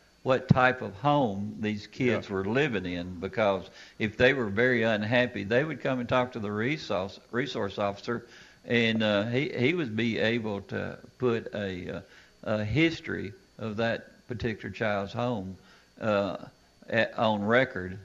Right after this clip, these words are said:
Speaker 1: and, and, and, uh, actually a lot of times they would go out to the home.
Speaker 2: I think it was very important, a lot of the principals didn't, that I knew where every child lived.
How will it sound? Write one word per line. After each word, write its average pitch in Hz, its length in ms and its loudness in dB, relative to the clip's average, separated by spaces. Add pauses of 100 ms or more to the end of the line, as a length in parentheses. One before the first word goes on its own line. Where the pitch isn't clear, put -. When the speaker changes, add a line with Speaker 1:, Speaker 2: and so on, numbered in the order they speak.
Speaker 1:
and, 107 180 -4
and, 101 560 -2
and, 98 320 -4
uh, 98 320 -4
actually 123 380 0
a 98 120 -2
lot 123 240 2
of 139 60 -14
times 123 260 -2
they 117 140 -2
would 113 180 -8
go 120 220 0
out 123 240 -4
to 127 100 -6
the 117 120 -4
home. 151 280 -4 (300)
Speaker 2:
I 135 120 0
think 147 300 0
it 92 60 -8
was 95 100 -10
very 120 340 -2
important, 98 540 -4 (100)
a 104 60 -12
lot 110 140 -2
of 113 40 -6
the - 60 -12
principals 104 520 -10
didn't, 113 320 -4 (1160)
that 120 200 -2
I 131 180 6
knew 143 300 -2
where 117 200 0
every 120 300 0
child 107 520 0
lived. - 480 -8